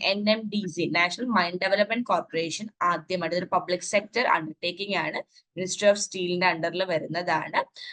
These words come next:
അത് ഇന്ത്യക്ക് പുറത്തൊരു രാജ്യത്ത് എടുത്ത ആദ്യത്തെ ഗോൾഡ് മൈൻ വർക്കാണ് മൗണ്ട് സീലിയ ഗോൾഡ്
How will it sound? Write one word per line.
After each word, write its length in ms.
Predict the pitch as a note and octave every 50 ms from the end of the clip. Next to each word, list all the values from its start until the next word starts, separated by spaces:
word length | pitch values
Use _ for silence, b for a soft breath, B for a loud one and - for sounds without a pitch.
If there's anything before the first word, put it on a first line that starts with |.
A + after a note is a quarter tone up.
| B B -
അത് 220 | G#3 G3+ C4+ - - _ _ -
ഇന്ത്യക്ക് 540 | A#3+ B3+ C4 C4+ B3 - C#4+ C#4+ - F4+
പുറത്തൊരു 640 | F4 - - A3+ G3 F#3+ F#3 F#3 F#3+ G#3 G3 F#3 F#3+
രാജ്യത്ത് 760 | F#3 F#3+ F3+ E3+ E3 E3 D#3+ - F3 E3+ - - F#3 - - -
എടുത്ത 240 | D#3 E3+ - - A3+
ആദ്യത്തെ 480 | G3 E3+ E3 E3 - - F#3+ F#3+ F#3+
ഗോൾഡ് 340 | F3+ F#3+ F#3+ F#3+ G3 G#3 G#3
മൈൻ 340 | G#3+ G#3 G#3+ G#3+ A#3+ A#3+ -
വർക്കാണ് 560 | E3+ E3 D#3 - - - E3 D#3+ D#3+ E3 -
മൗണ്ട് 440 | D4+ A#3 F#3+ F3 F3 F3 F#3 G3 -
സീലിയ 380 | - - F#3 E3 D#3 D#3+ E3+ E3+
ഗോൾഡ് 360 | E3+ E3 E3 D#3 D#3 D#3